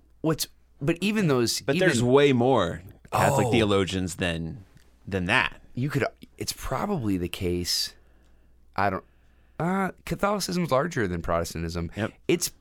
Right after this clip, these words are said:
Speaker 1: it's possible that there are more Catholic theologians writing
Speaker 2: Yeah.
Speaker 1: theology than Protestants. Well, so anyway, the, one of the things that, that I was,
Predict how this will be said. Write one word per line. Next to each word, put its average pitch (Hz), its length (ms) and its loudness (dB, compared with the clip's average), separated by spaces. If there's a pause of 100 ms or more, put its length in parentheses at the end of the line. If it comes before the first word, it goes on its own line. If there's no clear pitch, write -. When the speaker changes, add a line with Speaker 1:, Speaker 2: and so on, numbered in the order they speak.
(100)
Speaker 1:
it's 170 180 0
possible 139 560 -4
that 104 160 -2
there 98 200 2
are 92 100 0
more 92 540 -2 (400)
Catholic 98 400 -2
theologians 87 540 -4
writing 85 720 -6 (180)
Speaker 2:
Yeah. 98 420 -2
Speaker 1:
theology 90 680 -2
than 85 200 -6
Protestants. - 600 -8 (460)
Well, 170 140 0
so 196 200 0
anyway, 170 360 0 (1700)
the, 156 280 0
one 170 240 0
of 165 60 0
the 139 80 0
things 139 260 -2
that, 113 200 -4
that 107 160 0
I 104 100 2
was, 95 360 -2